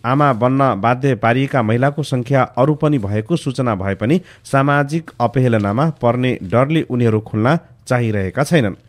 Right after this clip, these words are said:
यस्ता पीडितहरू परिवार र समाजमा अपहेलित हुने त्रासले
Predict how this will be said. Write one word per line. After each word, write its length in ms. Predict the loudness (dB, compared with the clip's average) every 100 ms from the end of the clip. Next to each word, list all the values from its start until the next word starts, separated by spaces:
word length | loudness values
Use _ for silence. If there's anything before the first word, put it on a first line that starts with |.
| -20 -8 -2
यस्ता 300 | 0 2 0 0
पीडितहरू 960 | 0 0 2 2 0 -2 -4 -2 0 2 2 0 -4 -10 -4
परिवार 380 | -2 2 2 2
र 180 | -2 -2
समाजमा 580 | -4 0 0 0 0
अपहेलित 420 | 0 0 -2 -2 -6
हुने 280 | -4 -2 -2
त्रासले 480 | 0 -2 0 0